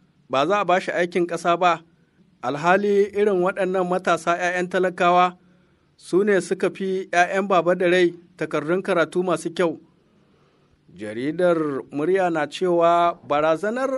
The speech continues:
amfani da ƙarfin soja da ƙungiyar Sedeyawo ta yi wa sojojin da suka yi juyin mulki ta ƙarfafa haɗin kai a tsakanin 'yan Nijar.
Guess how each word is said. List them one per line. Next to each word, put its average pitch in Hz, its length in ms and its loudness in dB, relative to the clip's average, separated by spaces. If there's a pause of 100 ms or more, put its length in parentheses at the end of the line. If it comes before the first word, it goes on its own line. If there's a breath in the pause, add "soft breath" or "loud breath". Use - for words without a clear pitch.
amfani 208 520 0
da 226 100 0
ƙarfin 214 420 -4
soja 202 460 2 (720)
da 143 160 -2
ƙungiyar 214 680 0
Sedeyawo 220 720 4
ta 190 120 -2
yi 220 140 2
wa 220 160 4
sojojin 208 580 0
da 180 100 -2
suka 202 240 -2
yi 196 100 4
juyin 214 320 -2
mulki 185 480 -2 (1120)
ta 190 240 2
ƙarfafa 220 560 -2
haɗin 190 400 -2
kai 208 140 2
a 196 160 -2
tsakanin 190 580 -2
'yan 208 160 0
Nijar. 175 400 4